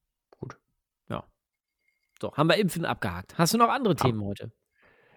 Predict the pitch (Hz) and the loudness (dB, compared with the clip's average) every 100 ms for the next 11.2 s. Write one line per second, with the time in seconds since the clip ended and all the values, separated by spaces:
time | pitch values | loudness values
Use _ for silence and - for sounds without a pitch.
0 | - 170 196 - - 135 135 127 143 165 | -2 2 2 2 2 6 6 4 2 0
1 | 147 151 143 131 - 127 131 117 175 185 | -2 -2 -2 -2 0 0 0 0 2 0
2 | 190 156 - - 135 131 123 123 127 - | 0 -2 -4 -6 -2 0 2 2 0 -2
3 | 113 92 92 143 - - _ _ - 117 | -2 0 0 -2 -8 -18 _ _ -6 -4
4 | - 113 - - 110 180 208 - - 175 | -2 -4 -4 -6 -4 -2 -2 -2 -4 -2
5 | 175 170 135 - 123 123 - 117 104 165 | -2 0 0 0 2 0 -2 0 2 4
6 | 185 - 139 165 147 120 - - - 127 | 2 0 0 0 -4 -8 -10 -10 -6 -4
7 | 120 123 120 117 123 - 160 156 143 160 | -2 -2 -2 -4 -6 -2 -2 0 0 0
8 | 147 127 123 120 117 113 - - 120 113 | 0 0 0 -2 -2 -6 -6 -10 -8 -6
9 | 110 110 - 107 - - - - - _ | -6 -8 -10 -12 -14 -16 -18 -20 -20 _
10 | - 82 - 107 95 - 90 95 90 87 | -12 -6 0 0 0 -2 -2 -2 -4 -8
11 | - | -10